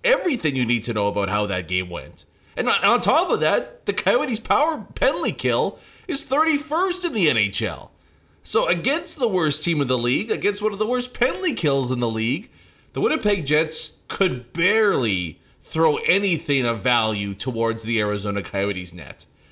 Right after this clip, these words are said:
I mean, that, that to me is the main story out of the game, not the fact that Vejmelka, or whatever his name is, ended up with his first shutout and made forty-six saves. It's the fact that when the Jets needed a goal,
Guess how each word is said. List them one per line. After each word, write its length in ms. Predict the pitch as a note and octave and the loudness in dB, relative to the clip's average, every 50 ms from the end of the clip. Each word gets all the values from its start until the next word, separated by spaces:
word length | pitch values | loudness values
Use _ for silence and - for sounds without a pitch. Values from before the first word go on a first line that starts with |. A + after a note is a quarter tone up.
| _ _ | _ _
I 80 | - A2 | -8 -4
mean, 160 | B2 B2+ B2+ | -4 -2 0
that, 240 | D3 F#3+ G#3+ D3+ D3+ | 2 0 0 0 2
that 260 | G3 A#3+ C4 A3+ C4 | 2 2 2 0 0
to 100 | - E3 | -2 0
me 320 | D3 C#3+ D3+ G3 G#3 E3+ C3 | 0 0 0 0 2 2 2
is 140 | B2 A#2 - | 0 0 0
the 100 | C3 B2 | 0 2
main 260 | C3 D#3+ D#3+ D#3 C#3 | 2 2 2 2 0
story 400 | B2 - - D3+ C#3+ C3+ C3 B2 | -2 0 0 2 2 4 2 2
out 80 | B2 | 2
of 80 | A#2 A2 | 0 -2
the 80 | G2+ A2 | -4 -2
game, 240 | G2 G#2+ F#2+ F#2+ | -2 -2 -2 0
not 180 | G#2 C3+ D#3 D#3+ | 0 -2 -2 -2
the 100 | D3 B2 | -2 -6
fact 320 | - - C#3 C#3+ C3 - - | -2 -2 -2 -2 -2 -2 -2
that 240 | B2+ A#2 A2+ - - - - - _ | -2 -2 -2 -4 -14 -20 -20 -8 _
Vejmelka, 440 | C3 C3 B2 C#3 C#3+ D#3+ D#3+ - D3 | -2 0 2 2 2 0 0 -2 0
or 260 | A2+ G#2 G2+ G2+ G#2+ | 0 2 2 2 2
whatever 320 | A#2 A#2+ A2+ A#2+ A#2 C3 B2+ | 2 2 2 2 0 0 0
his 180 | A#2 A2+ G#2 | 0 -2 -2
name 260 | G2 G2 F#2 F#2+ G2 G2 | -4 -4 -4 -2 -2 -2
is, 220 | G2+ A2 B2 B2 | -4 -4 -2 -2
ended 200 | A#2 A2 A2 G2+ | 0 0 0 0
up 160 | A2 G#2+ A2 | -2 -4 -4
with 120 | B2 B2 B2 | -6 -6 -6
his 160 | A#2+ G#2+ - | -6 -8 -6
first 300 | - A2+ A2+ G#2+ - - | -4 -4 -4 -2 -2 -2
shutout 280 | - C3+ A#2+ G#2 G2 | -2 0 0 0 -2
and 100 | G2+ A2+ | -2 -2
made 200 | A2 G2+ G2+ G2+ | -4 -4 -4 -4
forty-six 500 | - G#2+ G#2 F#2+ G2 G2+ - B2 B2 - | -6 -8 -8 -6 -6 -8 -8 -10 -10 -8
saves. 460 | - - A#3 B3 G3 G#2+ - - - - - - - - - _ _ _ | -4 -2 0 0 0 -2 -4 -8 -14 -16 -18 -20 -20 -20 -20 _ _ _
It's 160 | - D#3 E3 | -8 -8 -2
the 100 | - D3+ | -2 -4
fact 320 | - - F3+ G3+ A#3+ A#3 - | -2 0 0 0 0 0 0
that 160 | E3+ D3 C3+ | 0 0 0
when 120 | C#3 D#3 D3 | 0 0 0
the 80 | C#3+ | 0
Jets 340 | C#3 - D#3+ D#3 D3+ - C3 | 0 2 0 0 0 0 -4
needed 500 | C3+ C#3 D3 D#3+ G3+ A#3+ D4 D#4+ C4+ F3 | -2 -4 -2 -2 0 0 0 0 2 2
a 80 | C#3 A#2 | 0 0
goal, 440 | G2 G#2+ F#2+ F2 E2 F2+ G#2+ - | -2 -6 -6 -6 -6 -8 -8 -8